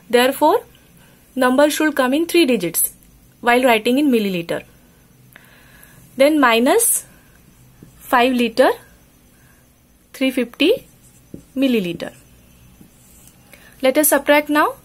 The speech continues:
Zero minus zero, zero. Now zero minus five is not possible. So we take borrow, but the previous digit of this zero is again zero, so we need to take borrow from eight.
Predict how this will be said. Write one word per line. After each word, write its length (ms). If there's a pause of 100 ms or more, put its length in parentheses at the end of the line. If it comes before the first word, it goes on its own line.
(160)
Zero 240
minus 320
zero, 340
zero. 400 (720)
Now 160
zero 260
minus 340
five 260
is 100
not 220
possible. 500 (1120)
So 240
we 140
take 240
borrow, 400 (800)
but 160
the 80
previous 380
digit 280
of 140
this 160
zero 220
is 120
again 280
zero, 300
so 200
we 120
need 180
to 100
take 220
borrow 200
from 240
eight. 260